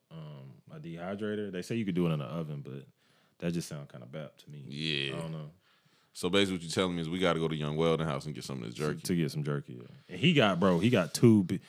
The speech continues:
Speaker 1: he got a big
Speaker 2: How many
Speaker 1: duck, a
Speaker 2: pounds he
Speaker 1: buck.
Speaker 2: got? Did he weigh
Speaker 1: At
Speaker 2: it
Speaker 1: least,
Speaker 2: after
Speaker 1: at
Speaker 2: he
Speaker 1: least
Speaker 2: chopped it up?
Speaker 1: I would tell you, bro, me and Darius could barely carry that cooler. I say it was about at least four hundred pounds of meat.
Speaker 2: God damn.
Speaker 1: Yeah, yeah. And that's only two animals.
Speaker 2: How much did the buck weigh?
Speaker 1: How about one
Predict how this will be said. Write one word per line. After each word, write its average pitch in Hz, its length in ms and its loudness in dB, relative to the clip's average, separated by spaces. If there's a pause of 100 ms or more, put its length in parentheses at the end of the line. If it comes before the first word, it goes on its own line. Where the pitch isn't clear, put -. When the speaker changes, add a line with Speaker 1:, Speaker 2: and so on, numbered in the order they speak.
(100)
Speaker 1:
he 110 100 -2
got 98 120 4
a 87 40 2
big 107 340 2
Speaker 2:
How - 60 8
many 147 140 8
Speaker 1:
duck, - 80 2
a - 20 8
Speaker 2:
pounds 151 240 6
he 117 60 2
Speaker 1:
buck. 92 260 2
Speaker 2:
got? - 560 -16
Did 113 100 4
he 110 80 4
weigh 135 220 8
Speaker 1:
At 156 60 6
Speaker 2:
it - 40 8
Speaker 1:
least, 139 300 6
Speaker 2:
after 101 140 6
Speaker 1:
at 101 40 6
Speaker 2:
he 120 60 10
Speaker 1:
least 160 120 12
Speaker 2:
chopped 120 160 8
it 123 80 4
up? 143 180 2 (360)
Speaker 1:
I 110 140 4
would 127 120 6
tell 143 160 10
you, 147 140 10
bro, 143 160 8
me 131 200 6
and 107 120 6
Darius 123 300 6
could 90 160 0
barely 98 260 4
carry 95 280 -2
that 90 120 -6
cooler. 98 320 -8
I 85 60 -6
say 92 160 -10
it - 20 -4
was 85 80 -4
about 80 220 -2
at 73 80 -6
least 80 160 -6
four 76 180 -8
hundred 73 200 -14
pounds 64 280 -18
of - 60 -18 (180)
meat. 87 220 -18 (280)
Speaker 2:
God 127 560 10 (180)
damn. 151 460 10
Speaker 1:
Yeah, 80 60 -4 (420)
yeah. - 200 -14 (500)
And 87 120 -6
that's 113 160 -2
only 92 260 0 (100)
two 101 420 -2
animals. 82 440 -10
Speaker 2:
How 143 100 8
much 170 200 10
did 160 120 2
the 156 60 6
buck 180 240 6
weigh? - 220 8 (920)
Speaker 1:
How 208 100 4
about 165 400 8
one 165 760 6